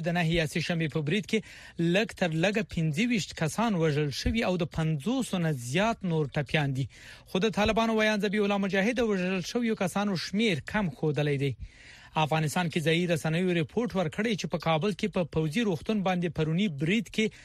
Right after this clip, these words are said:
د طالبانو یو جګپوړی کمانډر مولوي حمدالله مخلص هم وژل شوی دی. ځایي خبري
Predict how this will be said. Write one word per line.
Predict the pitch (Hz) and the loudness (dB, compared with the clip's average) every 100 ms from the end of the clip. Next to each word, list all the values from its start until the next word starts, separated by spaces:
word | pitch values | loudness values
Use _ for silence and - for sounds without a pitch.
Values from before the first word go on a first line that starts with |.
| 170 147 | -2 2
د | 160 147 | 2 2
طالبانو | 156 156 175 190 190 | 0 2 2 2 2
یو | 175 | 2
جګپوړی | 160 160 - - 254 170 - | 0 -2 -4 -2 0 0 0
کمانډر | 156 151 156 202 226 208 170 | 0 2 2 2 0 -2 0
مولوي | 165 160 196 170 | 2 0 0 0
حمدالله | 160 151 160 160 156 | 0 0 2 2 0
مخلص | 147 - 165 - | -2 -2 -4 -2
هم | 208 185 - - 160 | -2 -2 -4 -4 0
وژل | 151 151 143 | 2 0 0
شوی | 175 160 135 | 0 0 0
دی. | 135 113 - - - 143 | -2 -2 -10 -20 -16 -2
ځایي | 160 160 180 165 | 2 2 2 0
خبري | 160 165 | 0 0